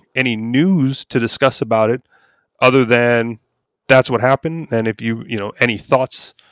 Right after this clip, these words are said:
on Ron Paul and his contribution to, you know, the, the liberty movement,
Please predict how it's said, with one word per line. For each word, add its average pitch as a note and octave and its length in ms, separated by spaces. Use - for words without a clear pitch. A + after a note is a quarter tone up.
on G#2+ 480
Ron A2+ 240
Paul C#3+ 360
and A2+ 120
his G#2+ 160
contribution C3+ 840
to, A2+ 380
you A2 120
know, G#2 140
the, G#2 340
the G2+ 140
liberty A2+ 340
movement, D3 460